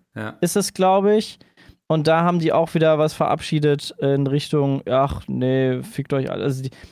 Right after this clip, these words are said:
Speaker 2: es gibt ja den Brexit und im Brexit, ähm, in diesem, in diesem Dokument, wo das vereinbart ist, wie der Übergang ist, damit das halt vernünftig alles abläuft und nicht alle gefickt sind,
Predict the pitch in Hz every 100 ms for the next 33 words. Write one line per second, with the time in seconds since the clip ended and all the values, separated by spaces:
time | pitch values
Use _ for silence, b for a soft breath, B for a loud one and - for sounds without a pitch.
0 | B 139 196 190 139 120 139 - - 113
1 | 117 120 127 165 - 170 165 - b b
2 | _ _ 139 139 139 139 139 135 - _
3 | _ _ _ _ 135 135 131 131 123 -
4 | 120 120 117 120 - 131 143 151 160 175
5 | 170 143 139 - 131 156 160 156 147 143
6 | 135 165 165 160 156 151 143 156 - B
7 | B B - 135 143 143 - 143 135 -
8 | - 139 165 180 180 - 143 139 131 165
9 | 175 165 160 160 165 - 135 135 139 -
10 | 139 139 131 - 175 - 170 160 165